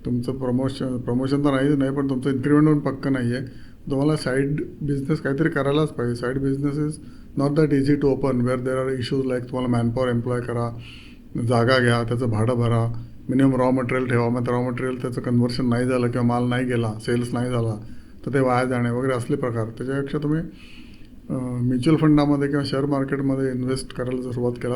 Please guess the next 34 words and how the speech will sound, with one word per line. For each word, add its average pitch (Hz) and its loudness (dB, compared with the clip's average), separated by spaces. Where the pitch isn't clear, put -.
तो 160 0
एक 170 -2
साईड 147 0
बिझनेस 139 0
आहे 139 -2
ज्याच्यामध्ये 135 -4
कमीत 139 0
कमी 143 0
वेळ 135 0
लागतो 135 -6
आणि 131 -4
मॅक्सिमम 131 2
प्रॉफिटेबिलिटीची, 139 -2
अ, 139 -4
शक्यता 143 0
असते 139 -2
पाच 139 -2
ते 139 -2
दहा 123 0
वर्षामध्ये. 117 -2
आणि 117 -4
तुमची 131 -2
पर्चेसिंग 135 2
पॉवर 135 0
तुम्ही 135 -2
शंभर 131 2
रुपयाची 139 2
शंभर 131 -2
रुपये 135 -2
ठेवू 147 4
शकता 117 -4
in 127 -2
ten 127 4
इयर्समध्ये. 113 -2